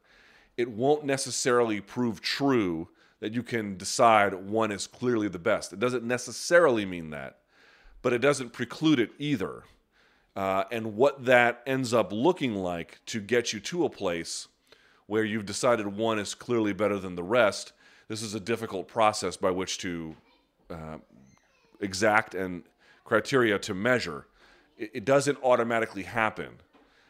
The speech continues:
Uh, but the idea that, I mean, what ba-, George's argument is basically, um, people are fallible, and so therefore that fallibility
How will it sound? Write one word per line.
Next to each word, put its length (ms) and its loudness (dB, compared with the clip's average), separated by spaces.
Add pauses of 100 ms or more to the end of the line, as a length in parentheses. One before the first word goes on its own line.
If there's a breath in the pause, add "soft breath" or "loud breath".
(160 soft breath)
Uh, 160 0
but 180 -6
the 140 -6
idea 580 4
that, 460 -2
I 40 -6
mean, 200 -4
what 200 -2
ba-, 200 2
George's 380 0
argument 400 4
is 80 -8
basically, 680 -4 (480 soft breath)
um, 560 -6 (1300)
people 340 0
are 240 2 (160)
fallible, 720 2 (460 soft breath)
and 140 -2
so 220 0
therefore 520 0
that 180 0
fallibility 800 2